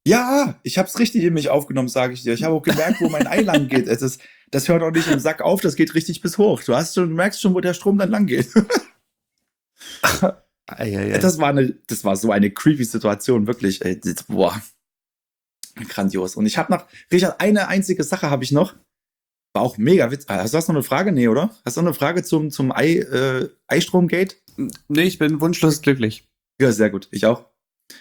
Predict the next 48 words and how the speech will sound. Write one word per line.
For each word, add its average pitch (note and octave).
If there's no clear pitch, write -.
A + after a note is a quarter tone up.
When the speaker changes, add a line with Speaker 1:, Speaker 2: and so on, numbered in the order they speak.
Speaker 1:
War A#2
auch E3+
eine D#3+
witzige E3+
Situation. D#3
Jesse D#3
und C#3+
ich D#3
abends C#3+
im A2+
Bett F#3
und, B2
ähm, A#2+
der A2
Hund D#3+
geht C3+
was A#2+
trinken. D#3
Und G#2+
Jesse C#3+
ist A#2+
schon A#2+
so G#2+
halb C3+
am G#2+
Einschlafen. C#3
<clears throat> D3+
Und A2
der G#2
Hund C#3
kommt C#3
immer B2+
nicht C3+
so B2
beim A2+
Trinken C#3
nicht B2+
so B2+
richtig C3+
mit A2+
seiner A2
Nase B2+
und A#2
seinem A2
Schlucken D#3+
und G#2
so G2+
klar. G#2